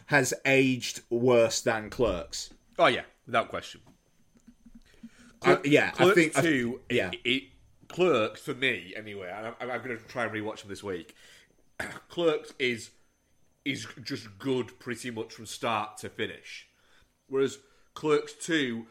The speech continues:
Speaker 2: has a good story, has little bits where it's not great, but the good story and the bits that prop up that good story, um, are very good.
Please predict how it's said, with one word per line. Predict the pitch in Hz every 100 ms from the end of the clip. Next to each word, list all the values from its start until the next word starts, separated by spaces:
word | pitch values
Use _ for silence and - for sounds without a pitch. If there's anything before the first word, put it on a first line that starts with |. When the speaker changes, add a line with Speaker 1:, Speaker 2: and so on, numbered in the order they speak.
| _
Speaker 2:
has | - 131 127
a |
good | 117 123 113 -
story, | - 165 151 143 117 95 92 90 _ _ -
has | 113 117 113 - -
little | 117 131 135
bits | 110 - 131 - -
where | 117
it's | 113 -
not | 110 117 110 - -
great, | 107 113 127 - - _ _ _ -
but | 120 123 135 135 - _ _ _ 113 107
the | 127
good | - 147 147
story | - 156 143 143 123
and | 110
the | 110
bits | 104 127 -
that | - -
prop | - 123 -
up | 123 113
that | 117 -
good | 113 104
story, | - 135 139 127 92 78 82 _ _ _ _ _ _ _ _ 117
um, | 117 113 110 104 101 _ _ _
are | 123 117 95
very | 127 127 123 113
good. | 110 90